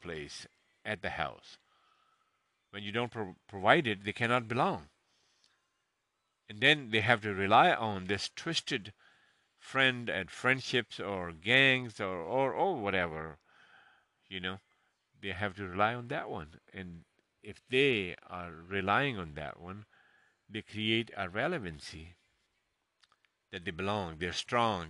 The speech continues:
you know, they help each other, stuff like that, you know. And that job remains your job as a parent, as a household.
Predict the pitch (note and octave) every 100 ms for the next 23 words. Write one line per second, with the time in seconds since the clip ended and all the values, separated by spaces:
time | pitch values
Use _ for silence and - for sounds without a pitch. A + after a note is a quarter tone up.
0 | D#2+ F#2 F#2 F2+ E2+ F#2 G#2 B2 - G2
1 | G2+ D2+ C#2+ - - - - - _ -
2 | - G#2+ - E2+ D#2 G2 F2+ - - _
3 | - _ _ _ _ _ _ F2 E2+ E2
4 | - _ _ _ _ _ _ _ _ _
5 | - A#2 G#2 G2 _ F2+ A#2+ C#3 C3 A#2+
6 | A2+ A2+ A2+ _ G#2+ G2+ G2 A2+ A#2 A2
7 | - G2 B2 D3 A2+ F#2 F2+ D2+ F2+ F#2+
8 | B2 B2 F#2+ F2 - F#2 F2+ F2 G#2+ A#2
9 | - G2 D2+ C#2+